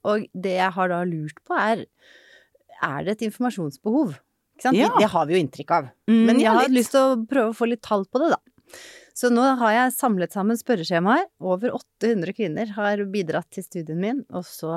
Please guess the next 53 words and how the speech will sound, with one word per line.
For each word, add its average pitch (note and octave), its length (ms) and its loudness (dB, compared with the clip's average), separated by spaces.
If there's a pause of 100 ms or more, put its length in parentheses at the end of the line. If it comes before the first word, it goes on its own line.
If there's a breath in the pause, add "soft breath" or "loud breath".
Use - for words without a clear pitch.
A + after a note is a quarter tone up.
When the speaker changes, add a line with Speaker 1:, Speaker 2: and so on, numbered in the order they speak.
Speaker 1:
har D#3 240 -10
jeg D3+ 240 -10
analysert D3+ 560 -12
tallene, D3+ 400 -8
og E3 140 -8
de F3+ 100 -6
er C#3+ 160 -6
jo, D#3+ 240 -4
hva D3+ 160 -12
skal E3 220 -10
man E3+ 80 -14
si, A3 100 -12
kanskje F3+ 320 -10
litt F3+ 160 -12
hemmelige D#3+ 460 -10
enda. D#3 180 -12 (260)
Eh, F3 480 -6
men F3+ 160 -2
jeg F3+ 80 -4
holder F#3 240 -6
på D#3 80 -8
nå C3+ 140 -6
og - 80 -14
skal A2+ 100 -14
skrive - 300 -10
artikkel, - 420 -20
og - 80 -20
kjempespennende - 880 -10
å D#3+ 80 -6
få D3 140 -8
lov C#3 80 -6
til D3+ 80 -8
å D3+ 80 -6
være C#3 320 -4
med C#3+ 100 -6
i D3+ 140 -6
den D3 160 -4 (340 loud breath)
debatten A3+ 560 -2
rundt G3+ 220 -2
hvordan E3 340 -2
vi E3+ 80 -6
kan F#3+ 220 -4
gi F3 80 -4 (100)
god E3 300 -4
omsorg D#3+ 580 -6
for D#3+ 220 -6
kvinner D#3 340 -6
i D#3+ 80 -4
overgangsalderen, D3 720 -8
og F3 220 -4 (400 loud breath)
at - 100 -2
dette A#3+ 240 -4
med F#3 240 -2